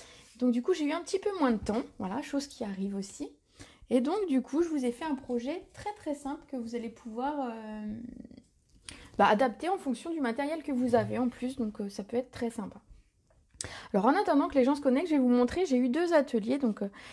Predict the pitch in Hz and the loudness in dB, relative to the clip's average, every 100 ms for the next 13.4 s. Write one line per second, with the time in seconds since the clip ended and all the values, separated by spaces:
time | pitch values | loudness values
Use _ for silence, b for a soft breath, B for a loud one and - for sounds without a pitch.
0 | B B - 220 214 202 196 226 247 - | B B -4 0 2 2 0 2 2 0
1 | 330 285 247 247 226 285 311 277 233 226 | -4 -2 0 2 4 4 4 4 2 2
2 | 247 262 - 294 285 240 214 214 214 - | 2 0 -2 -6 -2 -2 -2 -4 -6 -6
3 | 196 202 440 - _ B B B B B | -4 0 0 -2 _ B B B B B
4 | 226 220 220 208 208 208 208 - 220 226 | 2 4 2 0 -2 -4 -4 -4 -6 2
5 | 285 285 285 262 254 262 254 240 262 277 | 6 6 4 2 2 4 4 2 2 2
6 | 277 294 285 285 269 - 240 247 233 247 | 2 2 2 2 0 0 -2 0 2 2
7 | 247 196 190 202 196 190 185 180 185 277 | 0 -4 -8 -6 -6 -4 -4 -4 0 -2
8 | 285 233 233 214 226 240 247 - 190 190 | -2 -6 -4 0 2 4 2 0 -2 -2
9 | 185 247 302 247 196 226 480 - B B | 2 4 4 4 2 -2 -2 -6 B B
10 | B B B 220 208 202 202 196 190 190 | B B B 0 0 0 -2 -2 -4 -6
11 | 185 202 311 320 254 214 220 220 226 240 | -6 -2 0 4 2 4 0 0 -2 -2
12 | 330 294 226 208 277 330 262 - 196 - | 0 0 0 -2 -4 -2 -2 -2 -8 -10
13 | - 185 175 | -10 -8 -6